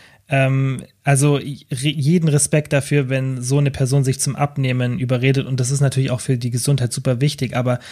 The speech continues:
ich, also ich kann mir nicht vorstellen, wie schwierig das ist, weil es muss ja lange dauern, dass du an so einen Punkt kommst und dein Essverhalten, ähm, wird dadurch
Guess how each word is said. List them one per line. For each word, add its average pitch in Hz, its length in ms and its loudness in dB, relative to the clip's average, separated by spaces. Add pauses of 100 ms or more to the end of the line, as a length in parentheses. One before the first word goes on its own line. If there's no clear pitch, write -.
(220)
ich, - 240 -4 (160)
also 135 300 0 (380)
ich - 140 -8
kann 165 180 2
mir 160 80 4
nicht 151 160 2
vorstellen, 143 360 2
wie 143 120 2
schwierig 143 420 2
das 123 180 -6
ist, 127 240 -6
weil 131 420 0 (680)
es - 180 0
muss 156 240 2
ja 151 80 -2 (220)
lange 160 420 0
dauern, 139 360 -2
dass 127 180 -4
du - 80 -10
an 131 160 -4
so 131 100 0
einen 135 120 0
Punkt 143 300 0
kommst 139 400 -2
und 131 120 -4
dein 131 120 -2
Essverhalten, 143 800 0 (420)
ähm, 139 580 2 (380)
wird 143 220 2
dadurch 139 800 2